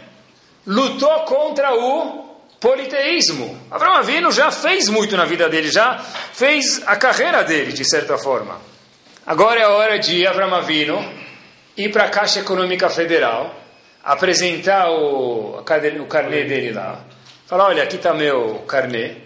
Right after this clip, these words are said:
tá minha carteira da, de trabalho, F G T S e todos os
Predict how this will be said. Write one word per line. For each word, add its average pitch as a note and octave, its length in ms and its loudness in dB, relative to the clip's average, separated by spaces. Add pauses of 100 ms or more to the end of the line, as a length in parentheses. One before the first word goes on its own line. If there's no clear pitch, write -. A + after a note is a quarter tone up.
(320)
tá D3+ 140 -6
minha D#3 120 2
carteira D#3+ 440 0
da, A#2 420 -2
de - 140 -16
trabalho, A2+ 560 -2 (380)
F C#3 200 -6
G D3 160 -2
T D3 100 -4
S A2 500 -4 (360)
e - 60 -20
todos B2+ 280 -4
os - 360 -8